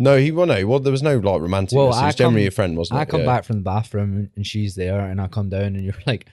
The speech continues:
Speaker 2: "She's from The Apprentice." I'm like, "Of course she is." <laughs>
Speaker 1: Literally.
Speaker 2: Of
Speaker 1: We're sitting
Speaker 2: and
Speaker 1: here
Speaker 2: you've,
Speaker 1: going,
Speaker 2: and this guy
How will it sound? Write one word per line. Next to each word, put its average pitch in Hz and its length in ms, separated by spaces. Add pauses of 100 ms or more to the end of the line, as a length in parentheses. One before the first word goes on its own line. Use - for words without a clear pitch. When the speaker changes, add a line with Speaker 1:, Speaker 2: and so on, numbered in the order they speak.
(140)
Speaker 2:
"She's 110 280
from 98 160
The 90 100
Apprentice." 98 500
I'm 90 60
like, 73 140
"Of - 160
course - 240
she - 140
is." - 180 (220)
<laughs> - 640
Speaker 1:
Literally. 117 560
Speaker 2:
Of - 220
Speaker 1:
We're 160 220
sitting 131 320
Speaker 2:
and 185 100
Speaker 1:
here 240 100
Speaker 2:
you've, 110 100
Speaker 1:
going, 101 160
Speaker 2:
and 170 140
this 220 160
guy 180 300